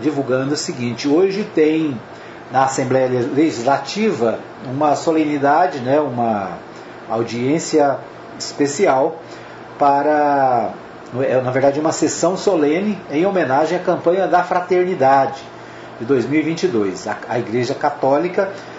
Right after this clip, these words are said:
faz a campanha da fraternidade todos os anos antes,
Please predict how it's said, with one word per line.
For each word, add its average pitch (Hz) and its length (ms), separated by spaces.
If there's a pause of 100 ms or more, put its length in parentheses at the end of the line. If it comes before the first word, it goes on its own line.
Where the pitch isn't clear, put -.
(240)
faz 143 520
a 147 80
campanha 135 400
da 131 120
fraternidade 135 580
todos 214 220
os 160 180
anos 185 320
antes, 139 640